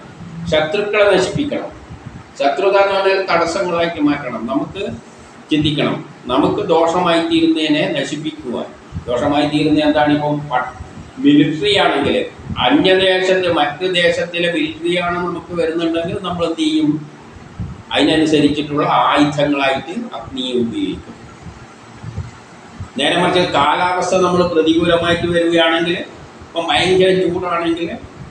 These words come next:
അഗ്നി ഉപയോഗിച്ചിട്ട് നമ്മൾ ഫാൻ കറക്കും, അല്ലെങ്കിൽ എ സി കറക്കും. അന്തരീക്ഷം വളരെ തണുപ്പാണെങ്കിൽ അതെല്ലാം ശത്രു തന്നെയാണ്. നമ്മൾ എന്ത് ചെയ്യും?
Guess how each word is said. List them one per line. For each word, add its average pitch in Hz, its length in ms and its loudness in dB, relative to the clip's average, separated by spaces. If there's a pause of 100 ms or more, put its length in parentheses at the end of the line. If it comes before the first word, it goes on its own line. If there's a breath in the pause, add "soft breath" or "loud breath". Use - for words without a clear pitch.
(100)
അഗ്നി 156 320 0
ഉപയോഗിച്ചിട്ട് 156 480 2
നമ്മൾ 156 260 -2
ഫാൻ 143 380 0
കറക്കും, - 400 -4
അല്ലെങ്കിൽ 127 500 -4
എ - 20 2
സി 123 160 -4
കറക്കും. 98 680 -10 (1200)
അന്തരീക്ഷം 185 500 4
വളരെ 165 440 2
തണുപ്പാണെങ്കിൽ 165 640 2
അതെല്ലാം 185 420 2
ശത്രു 175 440 0
തന്നെയാണ്. 117 340 0 (400)
നമ്മൾ 185 160 0
എന്ത് - 140 0
ചെയ്യും? 156 340 -2